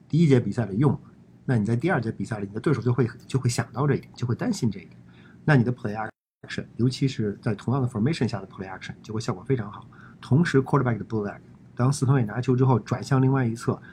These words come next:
传球，肯定会有空档。我们其实在几周前的战术本，大家一，我们一直在说爱国者的所谓的这个 zone running，这个 zone 的这个 concept，zone running 的 zone blocking 的 concept 到底有什么用，对吧？你跟去年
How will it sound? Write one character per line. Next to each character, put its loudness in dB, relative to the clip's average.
传 0
球， -6
肯 0
定 2
会 2
有 -2
空 -12
档。 -18
我 -18
们 -6
其 -2
实 2
在 -2
几 -16
周 0
前 0
的 0
战 -2
术 0
本， -8
大 -2
家 -4
一， 2
我 -14
们 0
一 0
直 -4
在 0
说 -8
爱 -4
国 4
者 -4
的 -12
所 -12
谓 -6
的 -2
这 -8
个 -14
zone 8
running， 2
这 -8
个 -2
zone 2
的 -2
这 -8
个 -14
concept，zone 0
running 4
的 -10
zone 2
blocking -2
的 -4
concept -4
到 2
底 2
有 0
什 -12
么 0
用， 2
对 -18
吧？ -20
你 -12
跟 -2
去 -2
年 2